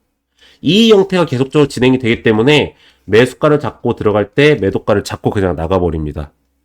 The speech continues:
이거는 밸류에이션이나 수급 처리나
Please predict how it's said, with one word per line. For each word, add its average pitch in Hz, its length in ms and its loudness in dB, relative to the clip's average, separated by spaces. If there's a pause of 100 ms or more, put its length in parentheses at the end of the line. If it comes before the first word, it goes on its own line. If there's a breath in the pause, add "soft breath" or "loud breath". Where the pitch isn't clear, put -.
(340 loud breath)
이거는 127 340 4
밸류에이션이나 131 840 2
수급 196 360 0
처리나 139 560 0